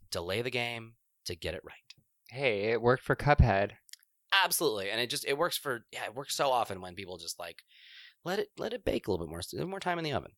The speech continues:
Speaker 2: Yes.
Speaker 1: Um, so, uh, we'll touch on this very quickly so we don't go down a rabbit hole. I'm sure you'll be very pleased. Disney has confirmed James Gunn, James Gunn not coming back for Guardians Three.
Speaker 2: Okay.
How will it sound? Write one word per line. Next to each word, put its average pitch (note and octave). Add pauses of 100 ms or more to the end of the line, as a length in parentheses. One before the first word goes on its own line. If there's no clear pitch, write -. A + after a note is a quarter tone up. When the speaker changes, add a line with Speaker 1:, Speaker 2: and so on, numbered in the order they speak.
(480)
Speaker 2:
Yes. G2
Speaker 1:
Um, A#2
so, B2+
uh, A2+ (920)
we'll G#2
touch -
on B2
this A#2+
very A#2
quickly A2+
so -
we F2+
don't F2+
go G#2
down G#2+
a C3
rabbit G2+
hole. G2
I'm F2+
sure F#2
you'll F#2+
be G#2
very A#2
pleased. D3+
Disney G2+
has C3+
confirmed A#2 (400)
James G2+
Gunn, G#2+ (100)
James C#3
Gunn A2+
not G2+
coming G2+
back F#2
for F#2+
Guardians D#2+
Three. - (680)
Speaker 2:
Okay. G2